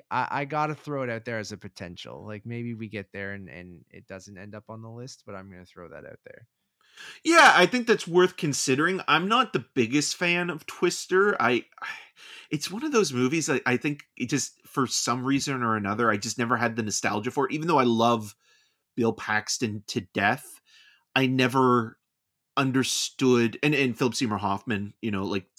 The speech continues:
Speaker 2: guys like that, and Todd Field,
Speaker 1: Mm-hmm.
Speaker 2: you know, uh,
Speaker 1: Yeah.
Speaker 2: uh, the, the Tar Master himself,
Speaker 1: Yeah.
Speaker 2: um, who should be directing this,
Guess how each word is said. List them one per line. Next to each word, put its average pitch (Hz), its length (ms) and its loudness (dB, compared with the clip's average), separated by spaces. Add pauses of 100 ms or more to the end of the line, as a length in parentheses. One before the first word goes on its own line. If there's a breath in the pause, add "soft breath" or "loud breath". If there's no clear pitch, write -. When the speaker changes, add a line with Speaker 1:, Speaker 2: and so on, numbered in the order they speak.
(100)
Speaker 2:
guys - 200 0
like 107 120 -4
that, 101 240 2
and 98 120 -8
Todd 95 220 -4
Field, 110 380 2
Speaker 1:
Mm-hmm. 98 60 -8
Speaker 2:
you 107 60 -8
know, 101 240 -4 (160)
uh, 98 260 -4 (260 loud breath)
Speaker 1:
Yeah. 110 280 -12
Speaker 2:
uh, 104 160 -2
the, 98 160 -12
the 107 160 -2
Tar 135 360 6
Master 123 500 2
himself, 113 680 0
Speaker 1:
Yeah. 110 360 -8
Speaker 2:
um, 117 500 4
who 175 140 4
should 196 180 6
be 165 140 6
directing 101 480 2
this, - 480 -2